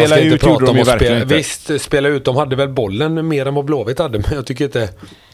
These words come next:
Speaker 1: Då tycker jag snarare Mjällby förra veckan spelade ut Blåvitt betydligt mer än vad, vad Norrköping gjorde. För Norrköping behöver nog inte bara gå till att spela ut, de behöver faktiskt någonstans omsätta sitt spel i sådana fall i att försöka att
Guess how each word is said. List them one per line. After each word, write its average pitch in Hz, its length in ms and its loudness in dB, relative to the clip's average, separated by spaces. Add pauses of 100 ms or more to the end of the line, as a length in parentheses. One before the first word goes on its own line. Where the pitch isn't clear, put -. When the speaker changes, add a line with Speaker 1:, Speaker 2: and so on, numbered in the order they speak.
(180)
Speaker 1:
Då 127 120 0
tycker 143 280 -2
jag 165 140 0
snarare 135 520 0
Mjällby 139 380 -2
förra 123 240 0
veckan 143 280 -2
spelade 123 320 -2
ut 110 100 -6
Blåvitt 117 280 -2
betydligt 127 520 -2
mer 107 220 -2
än 107 120 -4
vad, 107 240 -4
vad 117 140 -2
Norrköping 117 480 -2
gjorde. 98 240 -4 (540)
För 120 100 -2
Norrköping 117 500 -2
behöver 147 220 0
nog 117 280 -2
inte 120 220 -2
bara 110 260 -2
gå 104 160 -2
till 98 140 -4
att 95 60 -6
spela 104 260 -4
ut, 101 80 -6
de 110 80 -4
behöver 123 220 -2
faktiskt 104 380 -4
någonstans 101 380 -4
omsätta 107 520 -4
sitt 135 200 -6
spel 107 260 -2
i 104 40 -4
sådana 101 220 -4
fall 98 180 -4
i 95 40 -4
att 92 100 -8
försöka 98 760 -4
att - 360 -10